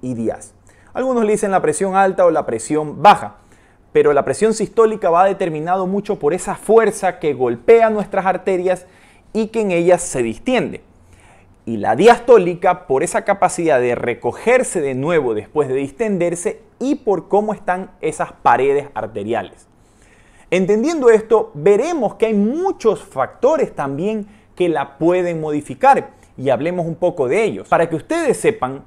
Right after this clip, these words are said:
la presión arterial nunca está siempre en el mismo valor. Esta de aquí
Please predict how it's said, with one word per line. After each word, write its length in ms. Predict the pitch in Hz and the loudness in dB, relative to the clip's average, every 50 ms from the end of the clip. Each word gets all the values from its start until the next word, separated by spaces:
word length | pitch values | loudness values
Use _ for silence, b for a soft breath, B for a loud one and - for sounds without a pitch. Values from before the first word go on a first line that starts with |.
| _ _ | _ _
la 140 | - 170 180 | -2 -2 -2
presión 300 | - 175 170 - 247 269 | -2 -4 -6 -6 -6 -6
arterial 480 | 262 226 220 202 196 214 220 208 196 196 | -6 -6 -6 -4 -4 -2 -2 0 0 -2
nunca 300 | 226 262 294 285 - 226 | -2 -2 -4 -6 -8 -8
está 240 | - - - 214 | -8 -8 -10 -10
siempre 500 | 208 - - 214 208 208 208 202 208 214 | -10 -8 -8 -6 -6 -4 -4 -4 -6 -6
en 120 | 208 190 160 | -6 -6 -6
el 140 | 139 135 131 | -6 -6 -6
mismo 380 | 139 160 165 139 156 156 151 | -6 -8 -8 -8 -8 -6 -4
valor. 500 | 131 120 117 147 226 175 - - - b b b b b b b - | -2 -2 0 0 0 0 0 -2 -6 b b b b b b b 0
Esta 320 | 208 226 220 226 - 202 | 0 0 0 -2 -4 -4
de 80 | 175 160 | -2 -2
aquí 320 | 156 156 - 208 208 - | -4 -4 -8 -10 -10 -10